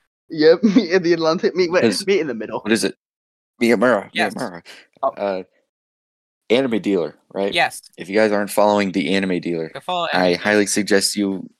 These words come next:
Speaker 2: follow him.
Speaker 3: He's cool.
Speaker 2: He was talking. He was talking to me about it in the summer. How there's gonna be an anime convention in Washington D C.
Speaker 3: Uh, yes.
Speaker 2: I, I want to go to that.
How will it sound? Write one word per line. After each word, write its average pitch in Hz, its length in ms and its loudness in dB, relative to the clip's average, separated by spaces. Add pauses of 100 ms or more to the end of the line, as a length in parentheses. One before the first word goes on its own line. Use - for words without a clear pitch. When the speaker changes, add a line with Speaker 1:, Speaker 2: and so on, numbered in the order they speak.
(260)
Speaker 2:
follow 98 280 2
him. 85 240 -12 (200)
Speaker 3:
He's - 140 -18
cool. 117 340 -14 (160)
Speaker 2:
He 117 180 -6
was 127 200 -4
talking. 117 460 -6
He 110 160 -4
was 110 160 -2
talking 113 280 -2
to 104 40 -2
me 101 100 0
about 92 300 0
it - 160 -6 (520)
in 104 180 -2
the 151 60 0
summer. 117 520 0 (840)
How 101 500 0 (100)
there's 90 200 -8
gonna 92 160 -8
be 95 120 -4
an 95 60 -2
anime 107 260 -2
convention 87 600 -6
in 82 240 -2
Washington - 380 -6
D 196 120 2
C. - 340 0 (880)
Speaker 3:
Uh, 143 240 -4
yes. 151 360 -2 (200)
Speaker 2:
I, 117 680 2 (360)
I 101 200 4
want 110 220 2
to 123 100 -2
go 113 140 4
to 107 120 4
that. 95 340 0